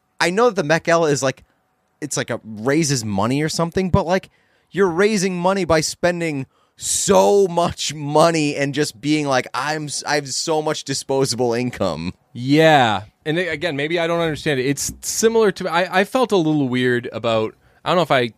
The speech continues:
Speaker 2: said this, but in twenty twenty, where we reflected so much on, like, on privilege and white privilege and, like, certain people just being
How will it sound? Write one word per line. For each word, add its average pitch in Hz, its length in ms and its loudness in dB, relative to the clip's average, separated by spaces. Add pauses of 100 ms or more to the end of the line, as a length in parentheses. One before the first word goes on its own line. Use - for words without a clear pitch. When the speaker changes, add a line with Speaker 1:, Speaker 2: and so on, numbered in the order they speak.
Speaker 2:
said 127 220 0
this, 117 120 -6
but 113 240 2 (800)
in 143 260 -2 (200)
twenty 185 340 0
twenty, 143 360 2
where 113 280 4 (180)
we 120 220 -2
reflected 120 480 -4
so 123 220 0
much 120 260 2
on, 107 300 0
like, 95 320 -8 (1200)
on 107 180 -6 (120)
privilege 123 760 2
and 104 380 -6 (100)
white 127 420 0
privilege 123 800 -2
and, 110 720 -6 (440)
like, 104 320 -8
certain 175 580 0
people 123 640 -2 (220)
just 123 260 -6
being 123 420 -2